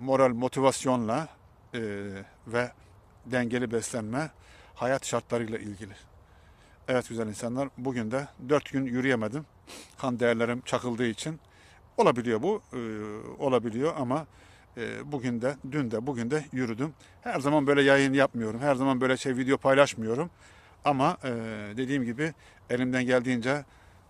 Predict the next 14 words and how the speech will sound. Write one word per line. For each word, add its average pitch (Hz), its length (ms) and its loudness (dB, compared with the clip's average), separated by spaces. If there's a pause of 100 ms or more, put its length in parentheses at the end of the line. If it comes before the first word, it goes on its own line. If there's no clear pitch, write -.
(100)
bol 131 240 0
oksijen, 123 460 -2
temiz 139 340 -4
hava, 131 200 -2
vücudun 127 600 0
oksijen 139 380 -2
almasını 131 440 0
sağlamaya 120 420 2
çalışıyorum. 107 500 -8 (760)
Evet, 117 180 -2 (580)
iki - 160 -6
tane 131 200 -2
kanser 127 320 -2
çeşidiyle 127 680 0